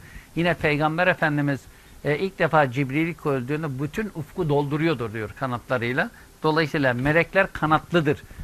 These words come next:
Bu bilgi bize geliyor. Ne kadar kanatları var ve kanatların şekli nedir? Vallahu alem. Böyle bir bilgi bize gelmiyor.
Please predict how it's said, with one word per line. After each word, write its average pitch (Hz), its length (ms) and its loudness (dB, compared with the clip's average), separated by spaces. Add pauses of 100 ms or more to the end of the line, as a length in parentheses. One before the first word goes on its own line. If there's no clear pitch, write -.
(140)
Bu 180 160 6
bilgi 139 320 2
bize 135 200 -2
geliyor. 139 420 2 (140)
Ne 190 120 2
kadar 160 400 2
kanatları 143 640 0
var 190 180 4 (180)
ve 175 220 2
kanatların 160 500 -2
şekli 151 440 -4
nedir? 170 280 0 (140)
Vallahu 139 420 2
alem. 120 220 2 (500)
Böyle 147 280 6
bir 123 120 -2
bilgi 143 280 0
bize 165 180 2
gelmiyor. 180 580 10